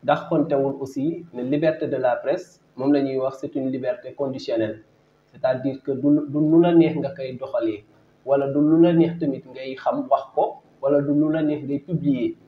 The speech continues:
Dafa am loo xamante ne nii c'est des choses yoo xam ne daf ci, daf ci génne. Ndax liberté yi dañ koy xaaj ñaar, mooy liberté conditionnelle ak liberté non conditionnelle.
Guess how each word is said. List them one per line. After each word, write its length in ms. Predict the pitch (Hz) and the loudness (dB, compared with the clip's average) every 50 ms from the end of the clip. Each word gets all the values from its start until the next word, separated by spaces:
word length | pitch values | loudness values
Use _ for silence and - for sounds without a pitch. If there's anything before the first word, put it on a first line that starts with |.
| _ _ _ _ _ | _ _ _ _ _
Dafa 160 | - - - | -10 -8 -4
am 180 | - 151 156 151 | -2 0 2 2
loo 120 | 147 147 151 | 2 2 0
xamante 360 | 147 143 139 135 131 123 127 127 | 0 -2 -2 -2 -2 -4 -6 -6
ne 100 | 127 123 123 | -6 -6 -6
nii 100 | 127 135 | -8 -10
c'est 140 | 135 - 147 139 | -8 -6 -4 -2
des 120 | 143 143 | -2 -4
choses 240 | 139 - 143 135 123 | -4 -6 -8 -10 -8
yoo 80 | 131 127 | -10 -10
xam 140 | - 127 127 | -12 -12 -14
ne 80 | 127 135 | -12 -10
daf 160 | 135 143 - | -10 -10 -10
ci, 260 | - - 175 214 277 - _ _ _ _ - | -12 -12 -12 -12 -12 -12 _ _ _ _ -10
daf 100 | 143 - | -10 -8
ci 160 | - 160 143 | -6 -4 0
génne. 360 | 135 143 135 120 113 110 117 - _ _ _ _ _ _ | 2 2 2 2 -2 -6 -10 -12 _ _ _ _ _ _
Ndax 140 | - 123 131 | -10 -4 0
liberté 460 | 143 151 175 175 185 180 180 - 156 143 | 4 4 6 6 6 4 4 2 0 0
yi 60 | 139 | 0
dañ 160 | 139 147 147 | 2 0 0
koy 140 | 143 151 151 | 0 0 -2
xaaj 280 | 151 - 135 120 - - | -2 -2 -2 -4 -4 -6
ñaar, 260 | 120 120 123 127 131 127 | -4 -2 -2 -2 -2 -6
mooy 180 | 123 123 127 127 | -10 -8 -6 -4
liberté 440 | 143 151 156 147 117 - 117 113 113 | -4 2 2 2 2 2 -4 -12 -8
conditionnelle 600 | - 143 143 135 139 - - 131 117 127 143 143 - | -4 -4 -2 -2 -4 -6 -8 -10 -6 -6 -6 -4 -6
ak 120 | 127 131 135 | -6 -6 -6
liberté 580 | 143 127 135 - - - - 156 202 - - _ _ _ _ _ | -6 -4 -4 -6 -6 -4 -4 -4 -4 -4 -8 _ _ _ _ _
non 220 | 135 139 156 165 165 | 0 0 2 2 0
conditionnelle. 680 | - 170 147 127 127 - - 127 117 110 107 92 101 | 0 0 0 0 -2 -4 -6 -4 -4 -2 -2 -4 -6